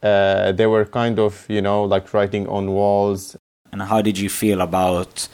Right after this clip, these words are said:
Speaker 2: you know, your father sitting in Israeli prison for being an activist?
Speaker 1: When my father tells me these stories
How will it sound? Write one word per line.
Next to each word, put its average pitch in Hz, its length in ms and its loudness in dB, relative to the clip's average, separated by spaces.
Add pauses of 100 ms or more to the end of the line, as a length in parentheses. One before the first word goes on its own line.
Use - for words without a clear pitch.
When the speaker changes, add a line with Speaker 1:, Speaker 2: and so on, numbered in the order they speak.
(300)
Speaker 2:
you 92 140 -4
know, 95 340 0
your 85 220 -4
father 92 420 0
sitting 92 460 -4
in 87 100 -4
Israeli 90 540 -2
prison 98 420 0
for 87 160 -4
being 90 220 -2
an 87 100 -4
activist? 95 720 -4 (960)
Speaker 1:
When 139 140 2
my 135 140 2
father 160 320 0
tells 131 400 0
me 113 500 0
these 107 320 -2
stories 101 840 0